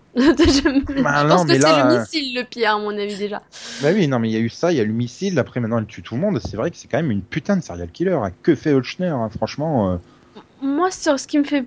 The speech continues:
Speaker 1: plus peur, c'est le regard de Jasper à la fin, en fait. Je
Speaker 2: Ouais, alors, euh, Jasper qui la traque dans les bois, euh, non,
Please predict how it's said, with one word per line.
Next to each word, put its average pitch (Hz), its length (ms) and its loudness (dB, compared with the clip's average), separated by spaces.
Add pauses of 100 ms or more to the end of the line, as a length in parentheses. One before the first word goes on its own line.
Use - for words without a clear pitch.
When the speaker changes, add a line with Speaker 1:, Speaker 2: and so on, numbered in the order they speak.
(360)
Speaker 1:
plus 294 260 -4
peur, 359 220 0
c'est 269 140 -2
le 220 120 4
regard 226 380 4
de 254 100 2
Jasper 240 400 0
à 247 260 0
la 202 140 -4
fin, - 300 -10
en 214 40 -12
fait. - 440 -8 (720)
Je - 40 -18 (180)
Speaker 2:
Ouais, 139 220 6
alors, 131 340 4
euh, 117 340 4
Jasper 131 500 0
qui - 120 -8
la 110 120 0
traque 117 280 -4
dans 110 120 0
les 113 120 0
bois, 117 380 0
euh, - 40 0
non, 101 220 -4